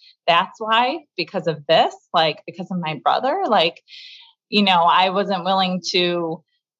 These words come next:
I don't know. I just, I was really mad, but it didn't last that long because I knew by this time I already was meditating for a couple months, and I've had a couple experiences, and I knew that was my only connection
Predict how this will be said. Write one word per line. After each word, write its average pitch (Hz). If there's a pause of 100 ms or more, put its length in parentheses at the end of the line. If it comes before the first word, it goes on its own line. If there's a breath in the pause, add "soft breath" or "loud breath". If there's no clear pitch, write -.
(220)
I 214
don't 190
know. 170
I 196
just, 190
I 180
was 175
really 247
mad, 165
but 160
it 180
didn't 214
last 208
that 185
long 180
because 214
I 160
knew 202
by 180
this 262
time 180
I 175
already 196
was 185
meditating 175
for 175 (100)
a -
couple 233
months, 175
and 180
I've 175
had 175
a 185
couple 214
experiences, 160 (460 loud breath)
and 202
I 190
knew 208
that 170
was 190
my 185
only 180
connection 170